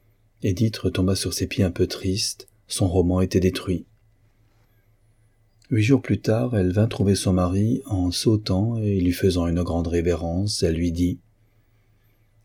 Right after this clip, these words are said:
J'avais raison et vous aviez tort, très noble capitaine. Marguerite a reçu une lettre de l'homme d'affaires de mister Bell et elle est légataire universelle.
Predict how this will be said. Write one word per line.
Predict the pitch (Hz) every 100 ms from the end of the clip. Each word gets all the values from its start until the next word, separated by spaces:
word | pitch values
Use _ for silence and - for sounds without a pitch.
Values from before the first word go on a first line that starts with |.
| -
J'avais | 123 117
raison | 113 117 131 156
et | 135
vous | 110
aviez | 110 135
tort, | - 95 82
très | - 92
noble | 90 87 92
capitaine. | 92 87 87 92 90 92 - _ _ _ _ _ _ _ -
Marguerite | 110 104 107 127 127
a |
reçu | 98 101 -
une | 98
lettre | 98 104 104
de | 90
l'homme | 90 87
d'affaires | 90 - 107
de | 90
mister | 85 - -
Bell | 85 98 98 104 _ _ _
et | - 98
elle | 92
est | 92
légataire | 98 95 87 113 98
universelle. | 95 92 90 - 95 92 92